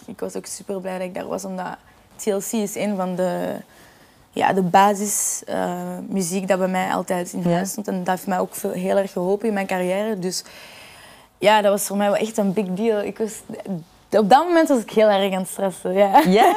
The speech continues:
Speaker 1: Ja, ja, ja.
Speaker 2: <laughs> Dat
Speaker 1: Shitting
Speaker 2: kan ik wel
Speaker 1: in my
Speaker 2: geloven.
Speaker 1: pants. Echt, ik was zo, ja, ik was super nerveus.
Speaker 2: Is dat uw lievelingsoptreden tot nu toe?
Speaker 1: Ja.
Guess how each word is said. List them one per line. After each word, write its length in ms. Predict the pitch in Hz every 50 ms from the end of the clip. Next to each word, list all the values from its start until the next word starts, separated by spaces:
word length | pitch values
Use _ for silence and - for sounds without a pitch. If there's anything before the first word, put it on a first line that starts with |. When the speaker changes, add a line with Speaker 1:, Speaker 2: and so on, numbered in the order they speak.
| 453 427
Speaker 1:
Ja, 200 | 294 277 269 269
ja, 100 | 262 262 294 302 -
ja. 180 | 294 269 233 226
Speaker 2:
<laughs> 0 |
Dat 100 | 262 262
Speaker 1:
Shitting 340 | - - - - 330 359 339
Speaker 2:
kan 100 | 311 311
ik 60 | 311
wel 220 | 277 214 202 277 285
Speaker 1:
in 60 | 277
my 160 | 269 262 240 233
Speaker 2:
geloven. 60 | 240
Speaker 1:
pants. 440 | - 240 233 226 220 220 220 220 -
Echt, 180 | - 233 240 220 - - - - - - - - -
ik 60 | -
was 200 | 226 240 - -
zo, 280 | 254 262 269 277 277 277
ja, 340 | 269 247 220 - - 117
ik 100 | 127 - -
was 100 | 185 -
super 240 | 233 214 208 208 190
nerveus. 440 | 190 190 190 196 196 196 202 202 - - - - - -
Speaker 2:
Is 100 | - 208
dat 120 | 190 202 175
uw 60 | 170 160
lievelingsoptreden 800 | 160 185 233 262 302 269 - - 277 - - 277 277 294 285 294
tot 140 | - - -
nu 100 | 240 233
toe? 240 | 226 262 302 370 415 -
Speaker 1:
Ja. 240 | - 214 185 -